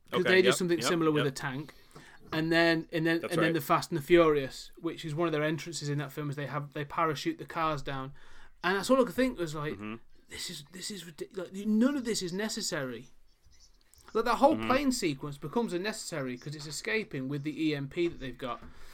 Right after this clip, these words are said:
Speaker 1: Um,
Speaker 2: Right.
Speaker 1: and, and then it, that gets shot, so you're like, "Oh, that was pointless." <laughs> Like, I, I,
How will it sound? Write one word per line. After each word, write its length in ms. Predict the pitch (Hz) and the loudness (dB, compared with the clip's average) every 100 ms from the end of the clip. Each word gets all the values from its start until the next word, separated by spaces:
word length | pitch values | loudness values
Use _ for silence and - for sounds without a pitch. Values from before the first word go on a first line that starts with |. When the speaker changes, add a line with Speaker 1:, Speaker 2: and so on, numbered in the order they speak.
| - - - - - - - | -16 -18 -18 -18 -20 -20 -2
Speaker 1:
Um, 360 | 175 160 147 127 - | 2 2 0 -6 -8
Speaker 2:
Right. 240 | - 104 104 - - - - - - - - | -2 -2 -2 -12 -16 -12 -12 -12 -16 -16 -2
Speaker 1:
and, 160 | 196 185 | 2 2
and 120 | 185 | 2
then 120 | 190 | 2
it, 100 | 190 | 2
that 140 | 196 196 | -2 -4
gets 180 | 175 - | -4 0
shot, 340 | 220 175 - | 4 4 2
so 100 | 170 | 0
you're 80 | 160 | 0
like, 100 | 151 | 2
"Oh, 120 | 254 | 4
that 160 | 214 - | 6 6
was 180 | 117 139 - _ - - _ - | 2 -4 -12 _ -20 -20 _ -6
pointless." 580 | 170 156 151 226 254 - | 0 0 4 6 6 4
<laughs> 40 | - - - - | 0 -2 -4 -2
Like, 280 | 185 185 - | 0 0 -2
I, 80 | - | -12
I, 100 | - | -8